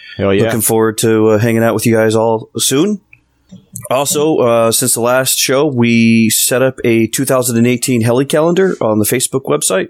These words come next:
Speaker 2: It's on Google Drive. If you wanna come take a look at it, you can message us or email us and, uh, tell us to add an event there. We've been adding events that we are going to attend and also adding events that, uh,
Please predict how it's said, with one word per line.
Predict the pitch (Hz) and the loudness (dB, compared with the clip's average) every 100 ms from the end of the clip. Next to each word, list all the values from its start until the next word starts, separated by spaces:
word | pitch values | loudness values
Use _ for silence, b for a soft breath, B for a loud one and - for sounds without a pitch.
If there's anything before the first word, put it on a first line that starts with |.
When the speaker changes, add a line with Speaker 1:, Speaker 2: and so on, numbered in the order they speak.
| - | -6
Speaker 2:
It's | 107 - | -6 -4
on | 110 107 | -4 -2
Google | 110 107 | 0 0
Drive. | 110 127 175 180 - B B B B B - | 0 0 0 -4 -12 B B B B B -6
If | 110 | -2
you | 110 | 0
wanna | 110 107 | 0 0
come | 113 | -2
take | 113 110 | -2 0
a | |
look | 107 120 147 | 0 0 0
at | 147 147 | 2 0
it, | - | -2
you | - 110 | -2 -2
can | 104 | 0
message | 110 110 123 143 | 0 -2 -2 -2
us | 147 - | -2 -2
or | 107 104 | 0 2
email | 113 127 143 | 2 2 2
us | 185 185 - B B B B B | 0 -2 -6 B B B B B
and, | 113 110 110 107 | 0 0 2 2
uh, | 113 107 | 2 0
tell | 104 127 | 0 -2
us | 120 | 0
to | 120 | 0
add | 120 | 0
an | 107 | 0
event | 120 147 | -2 -2
there. | 165 165 127 | 0 0 0
We've | 110 | 0
been | 113 113 | 2 2
adding | 120 120 | 2 0
events | 110 123 117 - | 0 0 -2 -2
that | 117 107 - 110 | -2 -2 -4 -2
we | 117 120 | 0 2
are | 107 | 0
going | 113 110 | 0 0
to | 110 | 0
attend | 107 - 127 120 | 0 0 0 0
and | 104 | 0
also | 110 110 104 | -2 0 0
adding | 107 | 2
events | 104 104 104 101 - | 0 0 -2 -2 0
that, | 104 101 | 0 2
uh, | 101 | 2